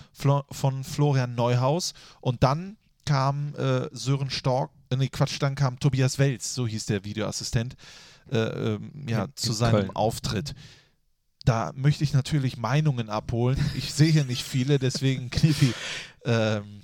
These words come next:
Speaker 2: Ja, also, äh, ein Foul von Jonas Hofmann, das meiner Meinung nach als Foul gegeben werden konnte.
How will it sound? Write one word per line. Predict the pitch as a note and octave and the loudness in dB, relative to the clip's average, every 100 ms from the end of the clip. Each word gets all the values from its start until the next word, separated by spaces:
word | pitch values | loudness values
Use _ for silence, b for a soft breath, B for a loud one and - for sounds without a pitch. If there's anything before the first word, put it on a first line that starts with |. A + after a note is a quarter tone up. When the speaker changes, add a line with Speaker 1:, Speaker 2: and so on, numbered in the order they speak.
| - | 2
Speaker 2:
Ja, | A#2 F3 - _ _ - | 6 6 2 _ _ 2
also, | E3+ E3+ B2 F#2+ - _ - | 4 6 4 2 -4 _ 2
äh, | G3 G#3 G#3 - _ | 4 4 2 -4 _
ein | - G3 G#3 F#3+ _ - | 0 0 0 -14 _ -14
Foul | - G#3+ B3 B3+ - - | 2 6 8 6 0 -4
von | - G#3 A3 G#3+ - | 2 2 2 -10 4
Jonas | E3+ G3+ F3+ F3 | 8 8 6 4
Hofmann, | G#3 G#3 G3 G#3 A3+ - _ _ - | 4 2 -2 -2 -8 -18 _ _ 4
das | C3 F#3 - - - - | 6 6 0 -8 -14 -12
meiner | - C3 D3+ | 0 2 4
Meinung | C#3+ C#3 C#3 | 2 2 2
nach | C3 B2+ C3 - - _ - | 0 -2 -2 -8 -20 _ -6
als | B2+ B2 | -4 -2
Foul | - C3 C3+ C#3 C#3 - _ _ - | 2 4 6 4 0 -12 _ _ -2
gegeben | B2 A#2 A2+ A2+ | -2 0 -2 -2
werden | A2 A#2 - _ _ _ - | -4 -4 -12 _ _ _ 4
konnte. | - G#3+ C#3+ - A2+ B2 | 6 6 4 -2 0 0